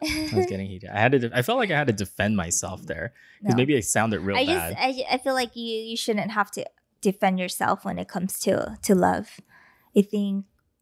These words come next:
Speaker 2: you know, however you feel that is right for you.
Speaker 1: Yeah.
Speaker 2: Um,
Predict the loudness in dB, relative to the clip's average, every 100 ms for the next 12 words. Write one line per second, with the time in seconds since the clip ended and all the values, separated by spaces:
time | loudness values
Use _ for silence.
0 | _ _ _ 2 4 4 2 2 4 2
1 | 0 -2 -2 2 2 2 -2 -4 0 2
2 | 2 2 0 0 -6 -6 -4 -2 -2 -4
3 | -6 _ -2 0 0 -6 -18 -20 -20 _
4 | 0 2 2 0 -4 -10